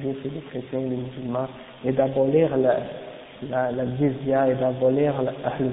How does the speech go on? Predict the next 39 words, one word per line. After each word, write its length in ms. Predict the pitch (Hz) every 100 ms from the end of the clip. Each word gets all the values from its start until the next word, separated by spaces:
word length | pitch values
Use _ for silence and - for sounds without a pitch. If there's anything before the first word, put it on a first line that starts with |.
| 123
zimma 360 | 135 131 127 120
et 40 |
des 120 | 120
choses 220 | - 131 131
de 60 | 127
ce 120 | 123 120
genre. 220 | 120 104 - - - - - - 123
Hein ? 100 | 123 139 -
C'est 120 | 120
pourquoi 180 | 131 139 135
ils 100 | 127
disent, 260 | 131 127 -
ah, 140 | 135
les 140 | 135 127
musulmans, 560 | 131 135 135 131 131 -
les 160 | 135 131
musulmans, 560 | 135 139 139 143 160 170 - - - -
dans 140 | 120 131
un 160 | 135 139
état 200 | 135 143
islamique 560 | 143 143 139 147 151 -
ou 60 |
dans 140 | 131 127
un 160 | 135 -
pays 120 | 143
musulman, 480 | 143 143 139 147 151
ils 100 | 139
considèrent 640 | 147 143 151 143 151 156 151 - - - - - - -
les 340 | 139 147 151
non, 300 | 143 156 165 147
les 160 | 147 143
non-croyants 580 | 147 - - 143 147 147
comme 240 | 147 139
étant 220 | 135 139
des 160 | 131 131 -
citoyens 340 | - - 135 135
de 140 | 131
deuxième 500 | 131 135 131 131 123
classe. 360 | - 131 123